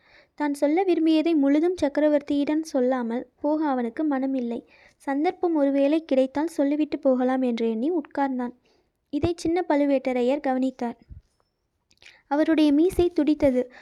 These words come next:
முதலில் அவனை வெளியில் அனுப்பிவிடலாமா என்று நினைத்தார். பிறகு அவன் அங்கே தம்முடைய கண்காணிப்பில் இருப்பதே நலம் என்று தீர்மானித்தார். எனவே அவனை பார்த்ததும் பார்க்காதது போல் இருந்தார். இந்த புலவர்கள் சென்ற பிறகு அவனை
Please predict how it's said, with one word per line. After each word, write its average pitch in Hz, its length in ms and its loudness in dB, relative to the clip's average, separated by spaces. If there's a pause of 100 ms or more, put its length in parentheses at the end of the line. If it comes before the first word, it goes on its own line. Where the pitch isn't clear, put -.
(160)
முதலில் 359 380 0
அவனை 285 300 2
வெளியில் 294 400 2
அனுப்பிவிடலாமா 269 680 0
என்று 254 240 0
நினைத்தார். 240 520 -2 (420)
பிறகு 302 300 4
அவன் 277 220 2
அங்கே 240 280 0
தம்முடைய 247 460 0
கண்காணிப்பில் 294 680 0
இருப்பதே 277 400 0
நலம் 277 320 0
என்று 254 260 -2
தீர்மானித்தார். 247 640 -6 (640)
எனவே 277 420 0
அவனை 277 320 0
பார்த்ததும் 311 560 -2
பார்க்காதது 294 640 2
போல் 285 220 0
இருந்தார். 240 440 -2 (380)
இந்த 285 180 2
புலவர்கள் 339 560 2
சென்ற 285 300 -2
பிறகு 294 340 0
அவனை 285 260 2